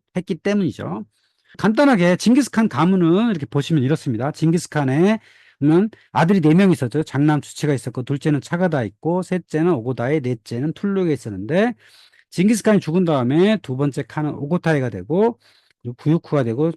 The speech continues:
멍케 이렇게 이어지는데, 맨 서쪽을 영지로 삼았던 사람이 장남 추치와 그 아들 바투였어요. 그래서 헝가리까지 왔었고, 음, 추치 일찍 죽었고, 바투가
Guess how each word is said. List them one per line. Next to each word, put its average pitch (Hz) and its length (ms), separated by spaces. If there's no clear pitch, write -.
멍케 180 340
이렇게 160 300
이어지는데, 175 680
맨 254 220
서쪽을 208 1000
영지로 220 420
삼았던 196 960
사람이 175 480
장남 190 460
추치와 - 560
그 175 200
아들 156 220
바투였어요. 135 1000
그래서 143 140
헝가리까지 175 680
왔었고, 135 680
음, 131 140
추치 185 240
일찍 170 260
죽었고, 151 440
바투가 185 920